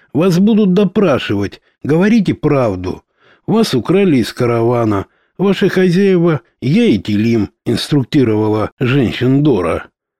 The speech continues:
Они открывали рты, показывали обрезанные языки. «Да знаю я. Норик уже в моем доме все рассказала. Правду на допросе говорите,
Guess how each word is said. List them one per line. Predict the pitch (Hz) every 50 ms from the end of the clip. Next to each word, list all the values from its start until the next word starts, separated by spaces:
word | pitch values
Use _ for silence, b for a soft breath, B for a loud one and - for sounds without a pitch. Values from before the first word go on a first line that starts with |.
| _ _ _
Они | - 127 139 143 143 135
открывали | 107 120 127 117 - - 135 139 135 135 127 127 127
рты, | 127 120 113 - 160 151 131 - - _ _ _ _ -
показывали | 117 101 - 139 131 120 98 110 107 110 107 104 104 - -
обрезанные | - 131 123 131 135 131 113 95 82 107 107 110 117 120 120 123 131
языки. | 143 143 120 131 160 160 131 - 107 98 85 76 - - _ _ _ _ _ _ _ _ _ _ _ -
«Да | 139 196 214
знаю | 196 185 202 233 233 220 202 175 156 147 147
я. | 127 117 117 92 80 78 - _ _ _ _ _ _ _ -
Норик | 180 240 247 214 170 139 - 151
уже | 156 135 131 143 139 101 87 - _ -
в | 104 113 147
моем | 180 190 190 196 196 196 180 143
доме | 139 151 135 120 117 113 101 80 - _ _ _
все | - - - 240 247
рассказала. | 190 - - - - 120 107 101 92 101 117 110 107 95 92 90 85 - _ _ _ _ _ _ _ _ _ _
Правду | - 160 202 196 175 151 147 147
на | 147 147 139 143
допросе | 143 135 - 143 143 131 117 - 127
говорите, | 117 123 127 127 131 131 123 117 113 104 - 104 98 -